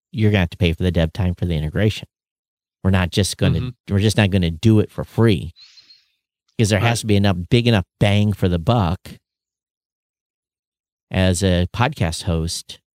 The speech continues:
Speaker 1: So, you know, here's, here's my piece of advice to anyone that's listening right now. And you, if you're consulting at all, at all with, uh, any company or any group that is willing to, wanting to have,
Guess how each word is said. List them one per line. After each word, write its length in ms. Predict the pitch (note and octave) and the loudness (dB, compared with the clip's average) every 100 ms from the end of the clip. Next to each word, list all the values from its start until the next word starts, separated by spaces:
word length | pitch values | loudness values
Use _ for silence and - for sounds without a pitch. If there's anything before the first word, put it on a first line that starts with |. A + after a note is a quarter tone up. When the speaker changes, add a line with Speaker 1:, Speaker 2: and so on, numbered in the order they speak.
| _ _ _ _ - | _ _ _ _ -6
Speaker 1:
So, 220 | - A2+ - | -2 -2 -2
you 100 | C#3+ | 2
know, 80 | D3 | 2
here's, 360 | G#2 - G3 - | 2 2 2 0
here's 240 | - G#3 D#3+ | -2 0 2
my 120 | G#2 | 2
piece 260 | - A2 | 0 -4
of 80 | F#2 | -2
advice 500 | D#2 A#2 G2 D#2 - | 0 0 0 -4 -10
to 120 | - F#2 | -2 2
anyone 320 | A2+ B2 G2 | 2 2 2
that's 200 | F2+ - | 0 -2
listening 300 | A#2+ - F#2 | -2 -2 -2
right 160 | E2+ | -2
now. 180 | C#2+ F2 | 0 0
And 100 | F2 | 2
you, 140 | F#2 F#2 | 2 0
if 120 | - | 0
you're 120 | A2 | -2
consulting 640 | - F#2+ - A#2+ - F2 F#2+ | 2 -2 2 -2 0 -4 0
at 160 | G2 - | 0 0
all, 420 | F#2+ G#2 D2 - _ _ _ _ _ _ _ _ _ _ _ _ A2+ | 0 0 -2 -8 _ _ _ _ _ _ _ _ _ _ _ _ 0
at 160 | A#2 - | 2 2
all 400 | A2+ C3 C3+ G#2 | 2 2 2 2
with, 340 | G2+ F#2+ _ - | 2 0 _ -4
uh, 240 | F2+ E2+ - | 0 0 2
any 220 | A2 B2+ | 2 2
company 600 | - A#2+ F#2 F#2 F2 E2+ | 0 -2 -2 -4 -4 -4
or 160 | D#2+ F#2+ | -4 -2
any 200 | G#2+ A2+ | 0 0
group 400 | G2 G#2+ A2+ F2+ _ - - G#2+ | 0 2 2 2 _ -20 -20 -2
that 200 | G#2 G2 | 2 2
is 240 | G2 F#2+ | 2 0
willing 480 | F#2+ G#2+ G#2+ G#2+ G2 | 2 4 4 0 0
to, 480 | - G2 F2+ F2 D#2+ | -2 -2 0 -2 -4
wanting 480 | - G2 A2 A2+ A2+ | -8 0 0 2 -2
to 140 | - G2 | -2 -2
have, 320 | G2 G2+ | 0 0